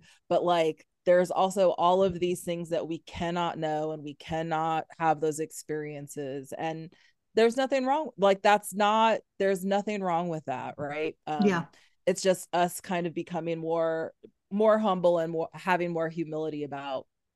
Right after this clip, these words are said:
Speaker 1: hey, we don't know all the stuff.
Speaker 2: Well, and I would like to say that, um, in activist circles, we ha-, we, it, the, m-, a lot of the groups that I get involved with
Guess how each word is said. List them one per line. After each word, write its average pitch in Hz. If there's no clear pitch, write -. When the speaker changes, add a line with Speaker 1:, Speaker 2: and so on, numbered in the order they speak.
Speaker 1:
hey, 170
we 156
don't 151
know 151
all 139
the -
stuff. -
Speaker 2:
Well, 262
and 220
I 220
would 233
like 208
to 190
say 202
that, 165
um, 185
in 202
activist 190
circles, 151
we 196
ha-, 208
we, 208
it, 190
the, 208
m-, 185
a 202
lot 214
of 233
the 233
groups 196
that 190
I 220
get 208
involved 190
with 156